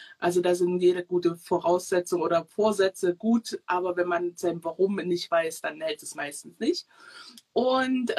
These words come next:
räum mit ganz vielen Glaubenssätzen auf und ich unterstütze, äh, dich dabei,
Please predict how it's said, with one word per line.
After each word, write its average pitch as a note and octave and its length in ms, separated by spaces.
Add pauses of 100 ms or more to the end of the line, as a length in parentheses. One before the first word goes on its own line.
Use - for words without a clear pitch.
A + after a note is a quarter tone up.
(140)
räum B3 260
mit A#3 160
ganz A#3 300
vielen G3 180
Glaubenssätzen C4 840
auf G#3 320
und G3+ 160
ich - 160
unterstütze, F3+ 720
äh, E3+ 320 (160)
dich E3+ 240
dabei, D3 560